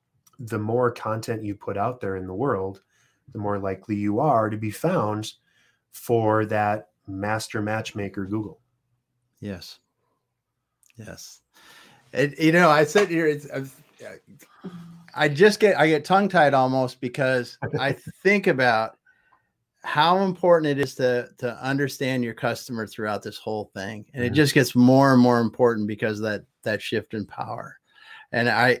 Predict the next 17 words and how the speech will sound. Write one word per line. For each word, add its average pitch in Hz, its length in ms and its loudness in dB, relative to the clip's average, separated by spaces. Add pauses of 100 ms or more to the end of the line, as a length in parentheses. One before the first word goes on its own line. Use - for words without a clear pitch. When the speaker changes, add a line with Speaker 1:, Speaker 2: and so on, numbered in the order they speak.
(100)
Speaker 2:
it 120 120 0
just 135 320 0
fascinates 127 640 0
me, 90 140 -10
fascinates 143 760 0
me, 117 120 -6
it 101 80 -10
fascinates 113 600 -2
me. 98 160 -6
And, 98 240 -10
and 110 400 -4
it 107 220 -8
just 131 300 2
reinforces 131 680 4
the 113 100 -2
fact 107 360 2
that 104 260 -2